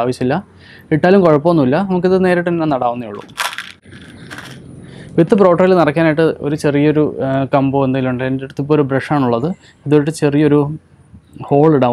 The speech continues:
ഓരോ ട്രേ, ഓരോ, ആ, കുഴിയിലും ചെറിയൊരു ഹോൾ ഇടാം. പലരും എന്നോട് വിത്തുകൾ എവിടെ നിന്നാണ് വാങ്ങിക്കാറുള്ളതെന്ന് ചോദിക്കാറുണ്ട്. ഞാൻ മിക്കപ്പോഴും അടുത്തുള്ള കൃഷിഭവനിൽ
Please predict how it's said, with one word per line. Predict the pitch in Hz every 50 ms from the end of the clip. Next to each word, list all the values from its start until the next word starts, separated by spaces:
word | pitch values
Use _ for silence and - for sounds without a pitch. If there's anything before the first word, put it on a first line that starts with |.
| 120
ഓരോ | 123 127 135 127 -
ട്രേ, | - 127 120 - - 131
ഓരോ, | 135 139 143 143 - - - - _ _ - - - - 123
ആ, | 127 127 127 127 127 120 -
കുഴിയിലും | 139 127 131 135 127 139 135 - - - -
ചെറിയൊരു | 139 139 135 139 143 143 135 127 123 127
ഹോൾ | 120 117 123 123 117
ഇടാം. | 117 117 - - _ _ _ _ _ _ _ - - - - - -
പലരും | 175 175 190 214 233 226 208
എന്നോട് | 196 190 190 196 175
വിത്തുകൾ | 165 - - 196 190 180
എവിടെ | 156 151 170 170
നിന്നാണ് | 165 165 160 160 151 147
വാങ്ങിക്കാറുള്ളതെന്ന് | 139 139 135 139 151 143 143 143 139 139 139 131
ചോദിക്കാറുണ്ട്. | 123 117 113 120 120 117 113 113 120 - - 139
ഞാൻ | 139 160 180
മിക്കപ്പോഴും | 170 156 175 165 165 170 165 175 190 190 - - - _ _ - 151
അടുത്തുള്ള | 143 143 160 156 160 156 -
കൃഷിഭവനിൽ | 147 135 - 156 156 156 156 156 147